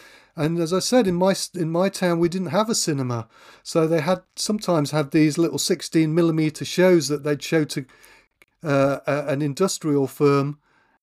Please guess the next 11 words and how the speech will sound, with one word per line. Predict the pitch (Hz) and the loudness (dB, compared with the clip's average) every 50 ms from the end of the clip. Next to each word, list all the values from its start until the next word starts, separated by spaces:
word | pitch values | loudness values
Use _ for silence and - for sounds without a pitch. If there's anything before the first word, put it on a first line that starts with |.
| _ | _
in | - 160 143 147 | -4 -4 -2 -2
the | 139 | -4
town | 123 - - 160 160 160 156 143 | -6 -4 -2 0 2 2 2 2
that | 135 123 | 0 -2
made | 147 143 143 143 123 - | -2 -2 -2 -2 -2 0
dumper | - 165 180 190 - - - | -2 0 0 0 -4 -8 -10
trucks | - - 147 135 - - - | -4 -2 -4 -4 -2 -6 -4
and, | 143 135 127 127 127 131 127 127 - _ _ _ _ _ _ _ _ _ _ _ - | -2 -2 -2 -2 -4 -6 -8 -10 -12 _ _ _ _ _ _ _ _ _ _ _ -8
uh, | 160 135 131 135 131 139 - 131 _ | -4 -4 -2 -2 -4 -6 -12 -18 _
tractors | - 165 175 202 202 - - - - 135 123 117 113 - - - _ _ _ _ _ _ _ _ _ | -4 0 0 0 0 -2 -8 -6 -4 -4 -4 -4 -6 -8 -10 -12 _ _ _ _ _ _ _ _ _
would, | - 160 170 160 - | -2 0 0 0 0